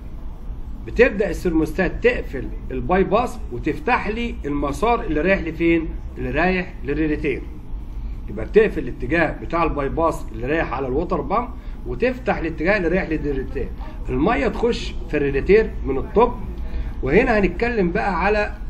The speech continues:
طريقه التخزين بتاعه الميه، اللي انا هملى ميه ازاي. لما من، يعني معظم الاخطاء اللي بيقع فيها بعض الناس ان، آه، السينيور اتعلمها غلط من السينيور اللي قبله، وبعدين بيعلمها للي بعده، واللي بعده بيعلمها للي،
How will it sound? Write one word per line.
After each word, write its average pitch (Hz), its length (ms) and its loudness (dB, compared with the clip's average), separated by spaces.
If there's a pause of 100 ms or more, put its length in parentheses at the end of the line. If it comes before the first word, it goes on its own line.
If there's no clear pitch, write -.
(180)
طريقه 196 260 4
التخزين 175 800 -2
بتاعه 180 360 2
الميه، 180 440 4
اللي 170 300 -2
انا 170 200 2
هملى 208 180 2
ميه 170 280 2
ازاي. 117 280 -4 (720)
لما 139 400 0 (120)
من، 123 140 -4 (500)
يعني 170 220 2
معظم 190 380 4
الاخطاء 185 600 4
اللي 127 120 -4
بيقع 170 260 2
فيها 180 220 0
بعض 165 260 2
الناس 156 460 -2 (460)
ان، 143 260 0
آه، 139 280 0 (460)
السينيور 208 560 4 (220)
اتعلمها 156 420 0
غلط 180 360 2
من 127 100 -2
السينيور 165 320 2
اللي 147 100 -2
قبله، 185 240 0
وبعدين 139 420 0
بيعلمها 156 540 0
للي 127 200 -4
بعده، 180 320 2
واللي 139 140 -2
بعده 160 180 -2
بيعلمها 151 300 0
للي، 117 80 -6